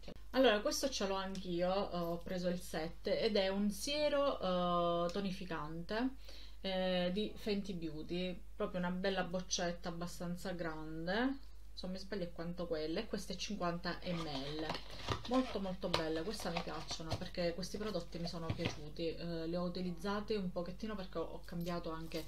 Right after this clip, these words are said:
eh, modo di fare la skincare, poi vi farò un video a parte. Otto, no, sei, ci siamo fermati al sei, sì, sei, sette,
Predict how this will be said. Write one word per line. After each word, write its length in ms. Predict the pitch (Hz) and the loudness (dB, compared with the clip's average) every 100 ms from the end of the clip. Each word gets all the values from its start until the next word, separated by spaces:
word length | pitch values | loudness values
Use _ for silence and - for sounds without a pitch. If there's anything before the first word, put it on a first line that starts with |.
| - - - - | -6 -8 -8 -4
eh, 540 | 165 170 160 160 160 160 | 0 2 4 2 2 0
modo 300 | 175 175 165 | 2 2 2
di 100 | 160 | 0
fare 240 | 170 151 | -2 -4
la 80 | 156 | -4
skincare, 520 | - 170 165 151 156 | -4 -4 -4 -4 -4
poi 260 | 156 180 180 | 0 0 0
vi 120 | 175 | -2
farò 220 | 175 180 170 | -2 0 0
un 160 | 170 | -2
video 200 | 170 165 | -2 -2
a 40 | - | -4
parte. 460 | - 139 - - 85 - - - - - - - - - - | -6 -8 -8 -8 -8 -4 -4 -4 -6 -6 -6 -6 -8 -8 6
Otto, 640 | 247 247 - - 254 254 - - | 8 8 4 6 6 6 -2 -6
no, 320 | - 190 160 - - - - | 0 2 2 -2 -8 0 0
sei, 420 | - 226 175 165 - - - - - - - - - - - - - - - - - - | 4 6 6 6 -2 -8 -8 -10 -10 -10 -8 -8 -8 -8 -8 -8 -8 -8 -10 -10 -10 -10
ci 120 | - 185 | -4 -2
siamo 160 | 175 | 0
fermati 280 | 180 185 190 | 0 -2 -2
al 100 | 185 | -4
sei, 260 | - 220 196 | -2 0 0
sì, 200 | - - | -4 -6
sei, 400 | - 220 180 175 | 2 6 6 4
sette, 680 | - 185 - - - 170 | 4 2 2 -6 -4 -4